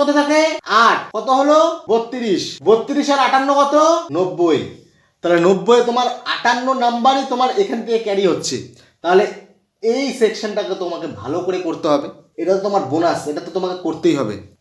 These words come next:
এখানে কুড়িতে কুড়ি পাওয়া সহজ, কারণ কি, এখানে টিক করতে হবে, কোনো বানান ভুলের কোনো চান্স নেই। ষোলো থেকে আঠারো তোমাকে এখানে পেতেই হবে। বাইশ, এখানে তোমাকে আঠেরো থেকে কুড়ি পেতেই হবে।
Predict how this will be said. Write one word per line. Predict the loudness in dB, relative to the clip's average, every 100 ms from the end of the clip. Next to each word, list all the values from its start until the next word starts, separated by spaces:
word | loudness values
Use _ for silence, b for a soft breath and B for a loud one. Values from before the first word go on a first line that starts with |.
| -2
এখানে | 2 2 0
কুড়িতে | -2 -2 -2
কুড়ি | -4 2
পাওয়া | 4 4 4
সহজ, | 6 4 4 2
কারণ | 2 2
কি, | -2
এখানে | -2 -4 -2
টিক | -2 0 -2
করতে | 0 2
হবে, | 2 0 -10 -6
কোনো | -2 0 2
বানান | 2 2 0
ভুলের | 0 -2
কোনো | -4 -2
চান্স | -4 -4 -10
নেই। | -12 -14 -6
ষোলো | 2 4 2
থেকে | 0 -4 -4 -6
আঠারো | -4 -4 -2
তোমাকে | -4 -4 -4
এখানে | -4 -4
পেতেই | 2 2 2
হবে। | 0 -6 -12 -2 4
বাইশ, | 6 6 4 -6 -16 _ -16 -8
এখানে | -6 -4
তোমাকে | -4 -4 -6 -8 -10 -10 -4 -2
আঠেরো | -2 -4 -4
থেকে | -6 -8 -8
কুড়ি | -8 -4
পেতেই | -4 -2 -2 -2
হবে। | -6